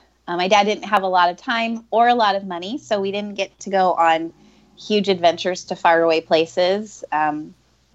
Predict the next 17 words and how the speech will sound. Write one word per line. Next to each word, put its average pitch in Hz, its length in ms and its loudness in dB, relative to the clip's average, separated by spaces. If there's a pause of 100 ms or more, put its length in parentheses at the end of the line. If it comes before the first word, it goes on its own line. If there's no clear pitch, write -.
but 196 340 2 (200)
that 190 180 -4
didn't 220 280 -6
matter 202 440 -4
because 220 340 -6
it 190 80 0
was - 160 -6
really 190 260 6
about 165 360 2
just - 280 -12 (580)
doing 180 260 4
something 160 640 -4
and 160 80 -2
being 156 200 0
together. 160 520 2 (600)
And, 175 680 2 (420)
um, 165 480 -4